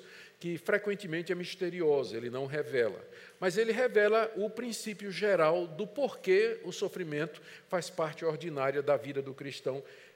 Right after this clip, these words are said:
que pode ser tirado aqui do verso doze, porque ele se refere ao sofrimento <clears throat> como fogo ardente, destinado a provar-vos. Pedro aqui está usando uma figura bem conhecida da época, que é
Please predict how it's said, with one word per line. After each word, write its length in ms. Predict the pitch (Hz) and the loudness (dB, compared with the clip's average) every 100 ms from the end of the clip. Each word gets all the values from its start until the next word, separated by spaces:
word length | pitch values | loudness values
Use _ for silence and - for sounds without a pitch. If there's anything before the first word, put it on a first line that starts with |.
| - | -12
que 120 | 180 | -12
pode 320 | - 156 147 | 2 2 2
ser 160 | - 156 | -2 -6
tirado 420 | - 165 139 147 | -2 2 4 4
aqui 160 | 147 | -2
do 140 | 151 156 | -4 -4
verso 260 | 151 151 | -4 -4
doze, 380 | 147 135 123 - - | -6 -4 -4 -8 -14
porque 220 | - 135 156 | -10 -6 -4
ele 120 | 151 | -6
se 120 | 208 | -6
refere 400 | 170 170 - 156 | -2 -2 2 2
ao 60 | 143 | 0
sofrimento 680 | - 135 131 127 196 - - - | -4 -6 -8 -2 -2 -2 -12 -4
<clears throat> 720 | 180 151 - - - - - | -4 -4 -12 -20 -20 -20 -4
como 240 | 185 190 | -2 0
fogo 500 | 185 - 247 294 226 | -4 0 4 4 6
ardente, 800 | 185 135 120 127 139 147 - 302 - _ _ _ _ _ _ _ _ - - - _ | 4 4 -6 -4 -4 -4 -6 -8 -10 _ _ _ _ _ _ _ _ -20 -20 -20 _
destinado 880 | 131 285 320 - 277 202 220 233 214 | -4 -2 -2 -4 -2 2 2 2 0
a 60 | |
provar-vos. 1160 | 214 208 190 139 147 120 104 101 - - - - _ _ _ _ _ _ _ _ _ _ _ _ - | 0 2 2 6 6 6 -6 -12 -12 -14 -14 -18 _ _ _ _ _ _ _ _ _ _ _ _ -2
Pedro 220 | 147 131 | 0 2
aqui 180 | 143 156 | 0 0
está 240 | 196 - | -6 0
usando 360 | 190 170 147 151 | 0 2 -2 -2
uma 140 | 160 | -4
figura 320 | 165 151 131 131 | -6 -6 -4 -2
bem 160 | 123 123 | -2 -4
conhecida 440 | 131 113 - 117 | -8 -8 -8 -2
da 160 | 131 170 | 2 6
época, 460 | 165 214 233 220 | 6 6 -2 -6
que 240 | - 180 156 | -8 4 8
é 460 | 180 - - - | 8 6 -12 -16